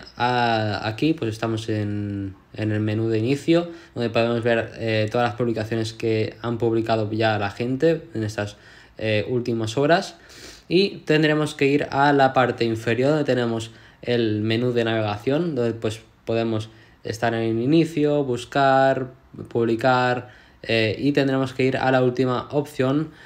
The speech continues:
donde tenemos, eh, el icono de la persona. Así que vamos aquí y aquí ya estaremos en el perfil de nuestro Threads. Y bueno, pues para poder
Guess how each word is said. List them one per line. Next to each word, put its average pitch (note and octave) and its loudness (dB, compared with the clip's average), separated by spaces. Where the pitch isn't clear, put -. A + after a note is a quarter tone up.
donde C3 2
tenemos, B2+ 0
eh, A2+ 2
el C3+ 2
icono C3 0
de C3 0
la C3 0
persona. A#2+ -2
Así A#2+ -10
que B2+ -2
vamos A#2 -4
aquí E3 0
y D#3 2
aquí D#3 4
ya D3 2
estaremos C#3 -2
en C#3+ 0
el C3+ -2
perfil B2 -2
de B2+ -2
nuestro B2+ -4
Threads. - -2
Y E3 6
bueno, A2 0
pues A#2 -4
para B2 0
poder A#2+ 0